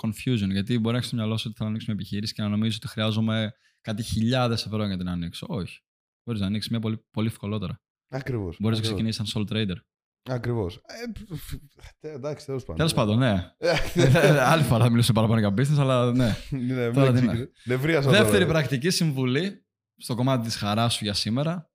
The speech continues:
Speaker 1: για να μην ξεφύγουμε και τελείως,
Speaker 2: Ναι.
Speaker 1: <laughs> είναι ευγνωμοσύνη.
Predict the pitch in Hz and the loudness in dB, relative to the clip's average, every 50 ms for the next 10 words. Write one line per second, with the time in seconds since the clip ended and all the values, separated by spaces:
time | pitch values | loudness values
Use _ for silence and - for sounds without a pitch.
0 | _ _ - 107 101 104 110 104 101 92 - - 98 95 95 90 92 85 92 131 | _ _ -10 -6 -4 -2 -2 -2 -4 -8 -8 -6 -4 -4 -4 -2 -4 -2 -2 -2
1 | 170 196 180 - - 92 95 98 98 98 104 - - - - 190 160 - - - | -2 -2 -2 -4 -6 -4 -4 -2 -2 -2 -4 -4 -4 -2 0 0 0 0 -2 -8
2 | - - - - - - - - - _ - 147 170 190 190 196 190 190 190 190 | -14 -14 -14 -14 -14 -16 -20 -20 -20 _ -2 2 2 4 4 4 4 2 2 2
3 | 165 156 165 165 160 160 151 - - 180 156 101 - - | 0 0 0 0 -2 -2 -2 -4 -4 -4 -4 -4 -6 -8